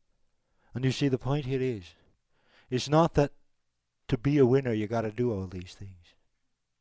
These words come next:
When you are a winner at life,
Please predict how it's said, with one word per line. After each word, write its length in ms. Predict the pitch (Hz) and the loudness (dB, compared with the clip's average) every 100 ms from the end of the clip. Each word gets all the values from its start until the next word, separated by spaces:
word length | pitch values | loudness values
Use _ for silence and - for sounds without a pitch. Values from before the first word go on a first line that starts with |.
| _ _ _ _ _ _ _ _ _ _ _ _ _ _ - | _ _ _ _ _ _ _ _ _ _ _ _ _ _ -4
When 180 | 113 | -2
you 160 | 113 107 | 0 -2
are 160 | 117 127 | -2 -4
a 60 | |
winner 360 | 113 120 120 107 | -4 -6 -6 -8
at 140 | 98 | -8
life, 360 | 110 110 80 | -10 -12 -14